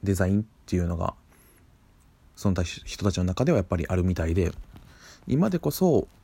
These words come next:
まあね、やっぱりそのデザインっていうのはそれだけじゃないっていうのが、ちょっとずつ広がってきてるとは思うんですけど、でも、そういう意識を持ってる人っていうのは、やっぱり、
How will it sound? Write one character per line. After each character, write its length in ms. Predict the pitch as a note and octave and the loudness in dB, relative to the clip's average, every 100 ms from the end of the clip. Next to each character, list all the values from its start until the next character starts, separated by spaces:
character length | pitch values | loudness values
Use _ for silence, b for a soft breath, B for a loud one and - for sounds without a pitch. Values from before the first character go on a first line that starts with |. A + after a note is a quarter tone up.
| - | -4
ま 100 | A2+ | -2
あ 40 | |
ね、 180 | F#2 A2+ | 2 2
や 100 | G#2 | 2
っ 20 | F#2 | 0
ぱ 140 | G#2 | 0
り 80 | F#2 | -2
そ 100 | F#2 | 0
の 80 | F2 | 0
デ 140 | G2 | 2
ザ 100 | G#2 | 2
イ 100 | F#2+ | 0
ン 100 | E2 | -2
っ 0 | |
て 100 | - | -2
い 40 | E2+ | -2
う 20 | |
の 80 | E2+ | -2
は 180 | - - | -6 -12
そ 160 | - G#2+ | -2 2
れ 80 | |
だ 100 | G#2 | 2
け 100 | G2+ | 2
じ 60 | G2 | 0
ゃ 60 | F#2 | 0
な 80 | |
い 60 | G2+ | 0
っ 40 | |
て 240 | A2 - F#2+ | -2 -2 2
い 80 | F#2 | 2
う 40 | |
の 100 | E2+ | 0
が、 180 | E2+ - B B B B B | -2 -4 B B B B B
ち 80 | - | -2
ょ 20 | |
っ 20 | |
と 140 | A#2 A#2 | 2 2
ず 140 | B2+ | 2
つ 80 | G2 | -4
広 200 | A2 A2 | 0 0
が 60 | A2+ | 0
っ 60 | |
て 100 | - | -2
き 80 | G2+ | -4
て 100 | - | -2
る 80 | A2 | 0
と 100 | E2+ | 0
は 40 | |
思 160 | F#2 G#2 | 0 0
う 40 | |
ん 40 | F2 | -2
で 60 | |
す 100 | - | -4
け 120 | - | -2
ど、 200 | G2+ G2+ F2 - - - - - - - - | 0 0 -2 -14 -20 -20 -20 -20 -20 -20 -4
で 80 | D3+ | -2
も、 260 | C3 F2+ - | 0 0 -4
そ 400 | - D3+ D#3 D#3 | -6 -2 0 2
う 80 | D#3+ | 2
い 320 | D#3+ D#3+ D3+ | 2 2 2
う 80 | D3+ | 0
意 20 | |
識 240 | - - | -2 -2
を 80 | G2+ | 0
持 140 | F2 F2 | 0 -2
っ 20 | - - - | -8 -20 -4
て 140 | G2 | 2
る 120 | G2 G2 | 2 2
人 220 | - G2 | 0 -2
っ 60 | |
て 160 | F2 F#2 | 0 -2
い 20 | |
う 20 | |
の 60 | E2+ | 0
は、 60 | E2+ | -2
や 80 | |
っ 20 | F#2 | -2
ぱ 160 | - | 2
り、 180 | B2 E2 | 2 2